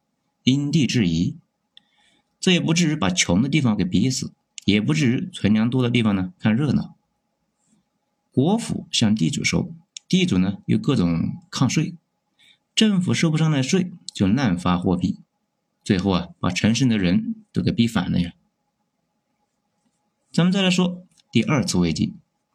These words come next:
国党的第二次危机发生在打败了北洋政府之后。大清完蛋之后，不是把社稷给了袁世凯吗？袁世凯干了四年，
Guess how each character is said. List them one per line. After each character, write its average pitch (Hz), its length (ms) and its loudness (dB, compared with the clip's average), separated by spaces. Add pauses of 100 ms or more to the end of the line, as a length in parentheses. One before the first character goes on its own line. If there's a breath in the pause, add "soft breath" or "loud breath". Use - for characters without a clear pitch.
(1080)
国 185 220 0
党 175 140 2
的 110 80 2
第 123 140 0
二 214 180 2
次 - 160 -2
危 87 160 2
机 85 300 -2 (100)
发 - 180 -4
生 110 160 2
在 90 460 0 (140)
打 92 180 2
败 120 140 0
了 95 200 2
北 90 200 2
洋 82 180 0
政 170 160 0
府 - 100 -6
之 - 140 -4
后。 90 220 -6 (920)
大 175 140 2
清 180 180 2
完 147 140 0
蛋 165 120 2
之 151 100 0
后， 151 420 0
不 131 80 2
是 139 80 0
把 104 160 0
社 147 200 0
稷 131 220 0 (100)
给 113 80 2
了 98 80 2
袁 92 160 2
世 131 80 0
凯 110 200 0
吗？ - 260 -2 (840)
袁 175 280 2
世 185 220 0
凯 - 320 -4
干 107 140 2
了 90 100 2
四 101 160 0
年， 82 340 -2